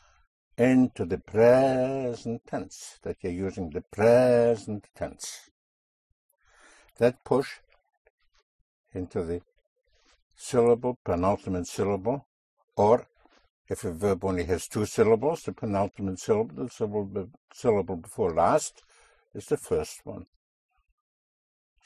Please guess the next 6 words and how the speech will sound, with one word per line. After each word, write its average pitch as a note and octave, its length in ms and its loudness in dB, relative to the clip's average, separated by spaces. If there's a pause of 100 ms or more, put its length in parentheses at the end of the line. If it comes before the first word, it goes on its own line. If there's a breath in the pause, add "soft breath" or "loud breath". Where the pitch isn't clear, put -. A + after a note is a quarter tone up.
(140)
So, D#2+ 300 -10
uh, E2 200 -4 (640)
I G#2+ 140 2
want G#2 560 2
would F#2+ 220 -6
be? A#2 260 -4